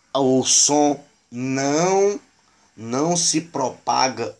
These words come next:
no vácuo? Não, não se propaga no vácuo, tá? O que é vácuo? Vácuo é um, um local desprovido,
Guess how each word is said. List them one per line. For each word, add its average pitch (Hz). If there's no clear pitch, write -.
no 104
vácuo? 107
Não, 123
não 113
se -
propaga 113
no 131
vácuo, 95
tá? 101
O -
que 151
é 156
vácuo? 131
Vácuo 147
é 214
um, 196
um 156
local 175
desprovido, 139